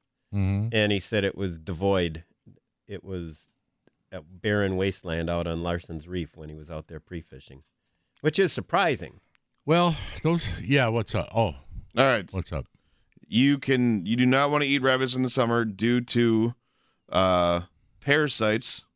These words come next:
Speaker 3: that can grow inside the rabbits. The rabbits come, the parasites come from fleas, ticks, lice, et cetera, would, et cetera, which are prevalent in the summer months. So when it's colder out,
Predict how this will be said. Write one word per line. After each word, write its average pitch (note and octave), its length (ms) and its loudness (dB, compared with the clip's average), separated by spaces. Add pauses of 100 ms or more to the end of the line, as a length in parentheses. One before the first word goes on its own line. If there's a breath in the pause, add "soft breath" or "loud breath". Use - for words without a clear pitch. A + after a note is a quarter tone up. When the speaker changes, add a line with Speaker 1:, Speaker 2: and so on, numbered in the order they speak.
(520)
Speaker 3:
that G#2 320 0
can A2 180 0
grow A#2 300 4
inside A#2+ 280 0
the A#2+ 100 0
rabbits. A2+ 580 0 (420)
The F#2+ 80 -2
rabbits A2+ 360 2
come, A2 540 2
the G2 80 -2
parasites C#3 500 2
come C3 220 2
from G#2 160 -4
fleas, A#2+ 320 2
ticks, G#2+ 300 -2
lice, A2 300 2
et G2+ 100 -8
cetera, G#2+ 420 0
would, G#2 180 0
et - 40 -8 (720)
cetera, B2+ 340 4
which A#2+ 200 0
are A2+ 160 2 (1600)
prevalent B2+ 600 2
in A2 180 2
the A2 60 2
summer A2 320 2
months. G#2+ 480 0 (880)
So A#2+ 180 2
when A2 140 2
it's G2 160 -6 (500)
colder E3 500 2
out, A2+ 300 2